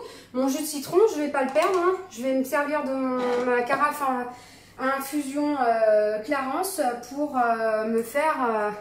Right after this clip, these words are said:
citron, euh, citron menthe. Sans alcool, hein.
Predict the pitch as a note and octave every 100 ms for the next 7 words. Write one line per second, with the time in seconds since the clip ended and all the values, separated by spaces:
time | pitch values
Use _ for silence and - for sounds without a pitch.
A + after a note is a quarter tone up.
0 | - - - D4 - D4+ D4+ A#3 G#3 G3
1 | - - - - - - F4 - C4+ B3+
2 | F4 - - - - - - - - -
3 | - - - - B3 B3+ A#3+ C4+ B3 G3